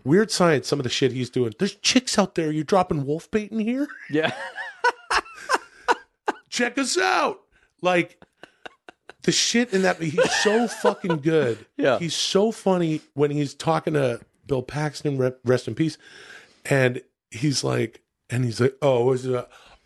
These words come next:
Speaker 1: Oh, hey, Chet, go ahead. What, what are you gonna say? What are you gonna," playing drunk.
Speaker 2: Mm-hmm.
Speaker 1: "Man, Sweets, let me tell you my story, man. I knew this chick in the ninth grade."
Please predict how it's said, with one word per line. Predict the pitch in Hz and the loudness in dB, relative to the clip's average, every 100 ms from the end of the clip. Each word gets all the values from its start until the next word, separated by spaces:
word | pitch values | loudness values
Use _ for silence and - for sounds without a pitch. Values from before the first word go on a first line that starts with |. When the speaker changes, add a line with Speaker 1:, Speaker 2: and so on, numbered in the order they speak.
| - | 0
Speaker 1:
Oh, | 139 127 139 | 4 6 4
hey, | 123 | 2
Chet, | - - 107 - - | 0 0 0 -2 -4
go | 120 120 | 0 0
ahead. | 107 98 _ _ _ _ | 0 -8 _ _ _ _
What, | 117 123 117 | 0 2 2
what | 123 117 | -4 -6
are | 120 | -6
you | 107 | -6
gonna | 104 | -8
say? | - 87 | -8 -10
What | 82 95 | -8 -4
are | 98 | -4
you | |
gonna," | 92 85 - - - - | -4 -8 -16 -16 -16 -2
playing | 165 156 135 | 0 2 0
drunk. | 123 120 139 - _ _ - | 0 0 0 -4 _ _ -8
Speaker 2:
Mm-hmm. | 117 120 110 - _ _ - | -6 -4 -8 -14 _ _ -6
Speaker 1:
"Man, | 220 - | -4 -4
Sweets, | - 226 233 226 - - | -4 0 0 0 -10 -20
let | _ | _
me | 170 | -4
tell | 208 185 | 2 4
you | |
my | 170 | 4
story, | 156 - 160 151 | 0 2 2 4
man. | 151 151 151 - _ _ _ | 4 4 0 -6 _ _ _
I | 185 | -4
knew | 196 | -2
this | 185 175 | -2 -4
chick | - 185 175 | -2 -2 0
in | |
the | 170 | -2
ninth | 175 175 175 | 0 0 -2
grade." | 185 180 180 | -2 0 0